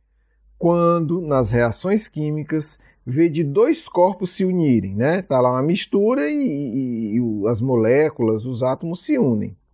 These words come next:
É que eles se afinam, quer dizer, há afinidade entre eles.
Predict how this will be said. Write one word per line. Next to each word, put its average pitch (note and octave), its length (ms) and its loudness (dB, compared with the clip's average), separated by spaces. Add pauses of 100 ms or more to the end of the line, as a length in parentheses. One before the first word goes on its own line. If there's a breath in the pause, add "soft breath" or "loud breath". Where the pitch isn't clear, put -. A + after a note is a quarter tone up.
(1080)
É F3 160 2
que F3 220 0
eles F3 240 2
se - 140 2
afinam, F#3 720 0
quer C3+ 200 2
dizer, A2+ 480 -2
há D#3+ 220 2
afinidade D#3 800 0
entre A#3 280 -4
eles. A#2 540 0